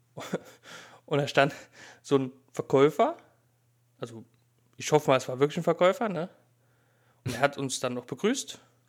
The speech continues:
Und, ähm, dann sagte meine Freundin zu mir, ähm, „Hol mal einen Korb, ne? Das wird ein bisschen mehr.“ Im Allgemeinen ja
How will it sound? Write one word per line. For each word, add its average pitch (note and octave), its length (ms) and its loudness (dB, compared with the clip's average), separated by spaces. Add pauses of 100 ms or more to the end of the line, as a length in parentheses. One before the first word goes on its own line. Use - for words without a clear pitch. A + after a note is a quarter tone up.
(1500)
Und, B2+ 460 0
ähm, A2+ 480 -10
dann A#2+ 160 -12
sagte B2+ 400 -6
meine C3 220 -2
Freundin C#3+ 280 4
zu D#3 100 -6
mir, D3+ 240 2
ähm, B2+ 280 -2
„Hol F#3 100 8
mal F3+ 120 4
einen C3+ 120 2
Korb, F3 400 6 (640)
ne? D#3 240 -2
Das - 160 -6
wird D#3 100 -4
ein C#3+ 80 -8
bisschen D3+ 300 -2
mehr.“ C3+ 240 0 (1400)
Im C#3 120 -2
Allgemeinen C#3 520 4
ja D3 60 0